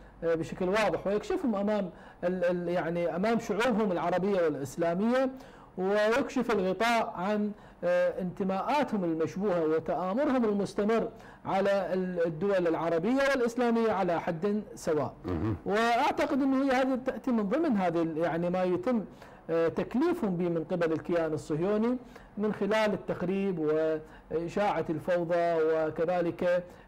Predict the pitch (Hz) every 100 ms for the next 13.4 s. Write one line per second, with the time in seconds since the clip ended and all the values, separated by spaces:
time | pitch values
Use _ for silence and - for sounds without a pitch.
0 | - - - 226 214 170 160 175 147 180
1 | 185 180 127 180 156 156 139 131 117 120
2 | 170 143 160 214 226 226 196 165 220 -
3 | - 113 82 76 69 - - - - -
4 | - - - - - 117 147 165 156 143
5 | 123 160 220 170 170 170 196 190 147 127
6 | 127 120 113 135 165 156 131 175 - 160
7 | 156 170 - - - - 127 147 165 127
8 | 131 156 151 110 113 135 139 127 107 104
9 | 107 120 156 190 - - 285 247 208 254
10 | 262 262 190 254 233 160 196 214 185 175
11 | 156 226 240 202 - 190 151 123 143 123
12 | - 220 110 190 202 185 226 233 208 196
13 | 156 156 214 233